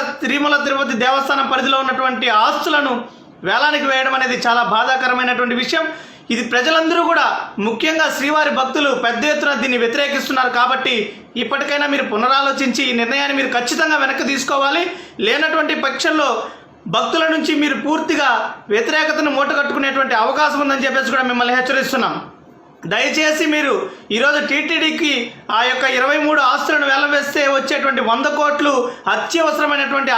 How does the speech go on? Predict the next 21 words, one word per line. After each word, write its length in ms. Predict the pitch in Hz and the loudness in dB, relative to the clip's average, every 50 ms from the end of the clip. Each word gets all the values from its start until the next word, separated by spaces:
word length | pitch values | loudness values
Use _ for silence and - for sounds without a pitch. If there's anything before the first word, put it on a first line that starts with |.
| 233 | 2
ఆర్థిక 420 | 269 247 240 - - 302 - - 277 262 240 233 233 - - - - - 208 214 | 0 0 -2 -4 -4 -2 -2 0 2 2 2 0 0 -4 -8 -10 -6 -2 0 0
అవసరాలు 420 | 262 285 285 302 311 302 294 277 269 | 2 2 2 2 2 2 2 2 0
ఏమీ 160 | 285 285 294 285 285 | 2 2 2 2 2
కూడా 100 | 269 262 | 2 0
దేవస్థానానికి 800 | - 240 254 269 285 277 277 - 302 285 277 269 269 233 214 240 233 240 | 2 2 2 2 2 0 0 0 0 0 2 0 0 0 0 0 2 2
లేవు. 240 | 262 262 247 202 175 180 - - - - - - 202 226 | 2 2 2 0 -2 -4 -6 -10 -16 -18 -10 -6 -2 0
ఈరోజు 260 | 247 285 302 302 294 247 196 214 | 2 2 2 2 0 0 0 0
భక్తులు 300 | 220 226 - - 311 294 | 0 0 0 0 0 0
ఎంతోమంది 600 | 262 262 254 - 311 302 302 302 294 277 285 269 233 208 214 - - - - - - - | 0 0 0 0 2 2 2 2 2 0 0 0 0 -2 -4 -6 -12 -18 -16 -8 -4 -2
ఎన్నో 200 | 220 269 302 311 311 269 233 226 | 0 2 2 2 2 2 2 2
మార్గాల 440 | 240 277 254 220 - 285 285 294 285 285 294 | 2 2 0 0 0 0 2 2 2 2 2
ద్వారా 240 | 285 285 277 277 277 269 | 2 2 2 2 0 0
ఈరోజు 220 | 269 269 285 277 269 | 0 0 0 0 0
దేవస్థానానికి 880 | 208 247 254 277 285 277 285 285 285 269 269 269 269 285 - 285 262 247 226 220 - - - - - 208 | 0 0 2 2 2 2 0 0 0 2 2 2 0 0 0 0 0 0 -2 -4 -6 -10 -12 -8 -4 -2
అనేక 240 | 226 269 285 285 294 269 240 240 | -2 0 0 0 0 -2 0 2
కానుకలు, 480 | 247 262 269 294 - - 269 269 285 285 254 226 233 | 2 2 2 2 0 0 0 0 2 2 4 4 4
ఆర్థిక 280 | - - - 294 233 | 2 2 0 -2 0
ఆదాయాన్ని 480 | 269 240 240 262 277 277 269 269 269 247 208 240 | 2 2 2 2 2 2 0 0 0 -2 -2 0
సమకూరుస్తున్నారు. 760 | 240 262 277 277 277 277 269 - - 277 233 233 202 175 180 180 - - - - 226 208 | 0 0 0 0 0 -2 -2 -2 -2 0 0 0 0 0 -4 -8 -10 -12 -12 -6 -2 0
మీరు 260 | 247 285 294 285 294 262 233 202 - - - - - | 0 0 0 0 0 0 0 -2 -6 -10 -14 -8 -4
ఈ 100 | 208 247 | -2 -2